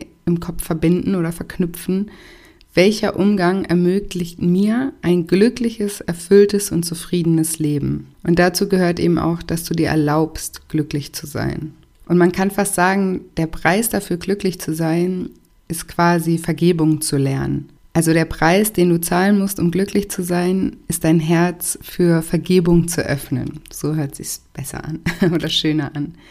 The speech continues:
Der Gewinn von Vergebung ist nämlich, dass du frei bist, ähm, dass du selbst entscheiden kannst, welche Gefühle du in deinem Leben manifestieren willst, dass du unbeschwerte Beziehungen führen kannst, weil du nicht die negativen Erfahrungen aus der Vergangenheit mit in die Zukunft nimmst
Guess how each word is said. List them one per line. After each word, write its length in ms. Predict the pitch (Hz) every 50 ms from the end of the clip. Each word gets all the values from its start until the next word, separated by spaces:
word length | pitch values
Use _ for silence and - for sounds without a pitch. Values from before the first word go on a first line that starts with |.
| - - - _ _ -
Der 80 | 170 170
Gewinn 400 | 175 185 160 190 214 247 262 254
von 240 | - - 180 175
Vergebung 500 | 170 165 160 160 170 170 170 185 180 170
ist 140 | 170 170 -
nämlich, 220 | 160 165 170 170 170
dass 180 | 170 170 170
du 80 | - 165
frei 440 | - - - - 160 165 180 190 180
bist, 460 | 180 175 180 180 - - - - - -
ähm, 300 | 170 160 156 156 160 -
dass 180 | - 160 165 170
du 100 | - 175
selbst 380 | 160 165 156 180 185 - -
entscheiden 440 | - 185 - - 175 165 165 175 175
kannst, 320 | 170 175 170 170 170 -
welche 240 | - 156 165 170 175
Gefühle 440 | 165 175 170 - - 175 175 170 165
du 80 | 165 160
in 160 | 156 165 165
deinem 220 | 147 151 160 165
Leben 260 | 160 165 165 165 165
manifestieren 840 | 160 156 156 160 165 - 165 165 - - - 185 175 175 175 170 156
willst, 460 | 156 156 160 - - - - - - - _ _ -
dass 220 | - 185 170 -
du 280 | - 170 165 156 156 - - - _ _ -
unbeschwerte 680 | - 185 196 190 180 - - - 165 165 165 165 170
Beziehungen 500 | 165 165 160 - - - 190 190 185 175
führen 400 | 170 - - 170 165 160 165 165
kannst, 540 | 165 - 160 156 160 165 165 - - - - - - -
weil 160 | - 156 156 160
du 100 | 165 165
nicht 280 | 165 165 165 - - -
die 260 | - - - - 170 170
negativen 560 | 170 170 165 170 170 170 - 165 160 165 151
Erfahrungen 480 | - 160 - - 170 170 175 175 165
aus 140 | - 165 -
der 80 | - 151
Vergangenheit 640 | - 156 156 - 151 160 170 170 165 160 - - -
mit 100 | 165 160
in 160 | - 165 165
die 140 | 165 170 170
Zukunft 520 | - - 190 - 160 156 160 - - -
nimmst 420 | - 156 151 175 190 - - -